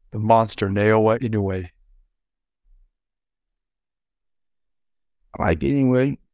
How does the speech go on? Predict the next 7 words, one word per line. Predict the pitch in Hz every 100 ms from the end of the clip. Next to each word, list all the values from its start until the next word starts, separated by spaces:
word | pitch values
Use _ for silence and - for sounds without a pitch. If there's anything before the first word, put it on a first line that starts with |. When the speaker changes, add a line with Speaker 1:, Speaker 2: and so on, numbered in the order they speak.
| _ -
Speaker 2:
Inoue's | 123 123 123 127 113
a, | 120 107 _ _ _ _ _ _ _ _ _ _
he's | - 117 110
a |
monster. | 110 117 123 - 139
He's | 131 113
precise. | 113 - 117 113 123 - -